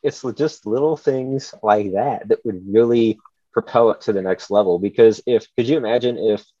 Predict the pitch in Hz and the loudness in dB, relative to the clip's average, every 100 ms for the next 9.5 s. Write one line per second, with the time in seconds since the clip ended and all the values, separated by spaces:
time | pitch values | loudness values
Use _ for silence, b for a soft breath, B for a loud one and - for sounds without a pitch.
0 | _ _ _ 127 110 107 104 120 110 113 | _ _ _ 2 2 2 -2 -4 -2 -2
1 | 110 110 107 _ _ 107 110 117 98 110 | 0 -2 -2 _ _ 0 0 -2 -2 0
2 | 107 98 - 101 - 101 101 98 92 98 | 0 -2 -6 -10 -4 -2 -2 -2 -2 -2
3 | 107 101 98 95 92 - - - 98 101 | -2 -2 -2 0 -2 -6 -20 -16 -6 -6
4 | - 104 - 87 - - 127 104 82 80 | -6 -8 -4 -4 -6 -8 -4 -2 -2 -4
5 | 90 90 92 92 87 98 - 92 - - | -6 -4 -2 -2 -2 -6 -10 -14 -14 -14
6 | - 113 - 82 - 110 110 104 98 117 | -4 -4 -2 -10 -4 0 2 2 -2 -8
7 | 113 98 90 87 B B B _ _ 95 | -6 0 0 0 B B B _ _ 2
8 | 101 104 98 110 95 85 85 _ _ - | 6 6 6 4 2 -2 -8 _ _ -12
9 | 110 98 98 98 101 | -4 -2 -2 -2 -4